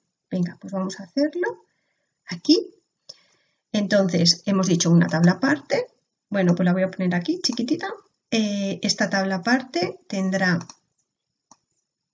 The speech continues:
una clave ajena al que realiza la misión, otra clave ajena al que asigna la misión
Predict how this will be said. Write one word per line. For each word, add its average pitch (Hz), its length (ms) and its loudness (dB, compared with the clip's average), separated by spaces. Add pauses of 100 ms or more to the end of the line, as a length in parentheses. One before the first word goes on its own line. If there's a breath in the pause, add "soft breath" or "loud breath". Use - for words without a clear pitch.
(320)
una 269 300 10
clave 185 300 2
ajena 175 500 2 (1120 soft breath)
al 175 360 4
que 165 140 0
realiza 175 420 0
la 170 100 2
misión, 311 480 4 (960)
otra 247 340 6
clave 190 260 2
ajena 180 480 0 (100)
al 214 320 4
que 214 100 0
asigna 180 440 4
la 165 120 4
misión 294 680 6